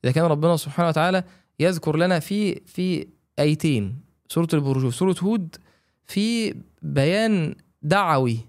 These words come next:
ربنا سبحانه وتعالى ذكر سورة هود في بيان،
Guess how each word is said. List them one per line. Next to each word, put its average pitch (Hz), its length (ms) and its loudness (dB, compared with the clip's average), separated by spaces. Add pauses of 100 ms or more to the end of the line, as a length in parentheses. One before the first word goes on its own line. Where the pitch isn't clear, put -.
(320)
ربنا 160 300 4
سبحانه 160 320 0
وتعالى 175 360 4
ذكر 175 180 0
سورة 196 300 2
هود 220 300 0 (640)
في 160 220 0
بيان، 185 600 0